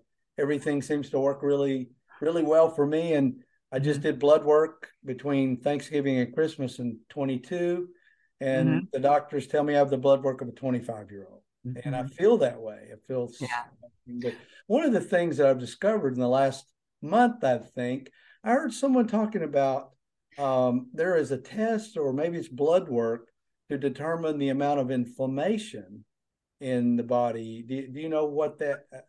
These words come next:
Speaker 1: I don't remember the name of it. Uh, are you familiar
Speaker 2: Um,
Speaker 1: with that?
Speaker 2: well, there's two things. You know, on your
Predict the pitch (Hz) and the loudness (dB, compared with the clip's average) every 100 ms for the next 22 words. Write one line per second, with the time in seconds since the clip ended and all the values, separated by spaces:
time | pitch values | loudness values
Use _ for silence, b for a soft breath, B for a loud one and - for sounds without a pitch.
0 | _ 143 156 165 139 139 147 156 147 131 | _ -4 -2 -2 -2 0 0 0 0 0
1 | 135 156 170 123 113 120 120 123 123 120 | 0 0 -2 -2 -2 -4 -6 -8 -8 -6
2 | 127 127 185 165 151 147 - _ - 180 | -6 0 4 6 4 0 -10 _ -6 4
3 | 233 285 277 - 311 240 185 139 117 - | 6 6 4 0 0 2 0 -2 -2 -6
4 | - 196 175 170 190 208 254 247 226 214 | -4 -2 0 2 4 4 4 2 2 0